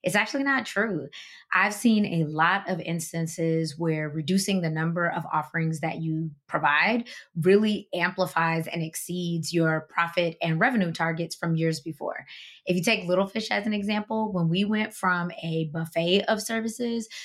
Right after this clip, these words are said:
to a solid two or three, we more than doubled our revenue in two years. So I know what I'm talking about. This isn't for everybody, but it is a really good way to get paid more while not doing as much work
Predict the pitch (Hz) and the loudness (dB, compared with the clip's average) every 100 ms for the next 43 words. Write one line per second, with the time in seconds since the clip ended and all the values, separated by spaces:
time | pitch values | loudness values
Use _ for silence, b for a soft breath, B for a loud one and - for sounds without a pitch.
0 | B - 214 190 180 175 165 B - 175 | B 2 4 4 2 -2 -6 B -4 0
1 | 165 - 156 175 196 208 202 - 196 170 | 0 2 4 6 4 2 0 0 2 2
2 | 165 175 185 208 208 B B 180 220 208 | 0 -2 0 0 -2 B B 6 6 8
3 | 202 208 170 160 165 180 170 165 165 185 | 6 6 4 4 2 4 2 2 0 2
4 | 214 226 - 180 165 - 165 143 - - | 2 2 0 -4 -6 -6 -4 -6 -8 -18
5 | - - 190 170 170 - _ - 185 175 | -10 4 4 6 2 -4 _ -6 -2 0
6 | 175 202 214 - 175 180 180 180 175 - | 0 -2 -4 -6 -10 -6 -2 2 2 0
7 | B B 190 - 220 240 240 247 - 202 | B B -2 2 2 4 2 0 0 0
8 | 196 190 190 180 190 208 247 196 175 143 | 0 2 2 2 2 4 4 4 0 0
9 | 180 196 202 170 180 165 156 160 160 160 | 2 4 2 0 -2 -2 -2 0 2 2
10 | 160 B - 175 170 214 - 202 180 180 | -2 B -4 -2 4 2 4 0 0 0
11 | 175 160 160 165 - 170 160 160 180 - | -2 0 0 -2 -2 0 2 2 0 -2
12 | 170 165 160 156 156 156 170 196 - | -4 -2 -2 -4 -4 -6 2 2 2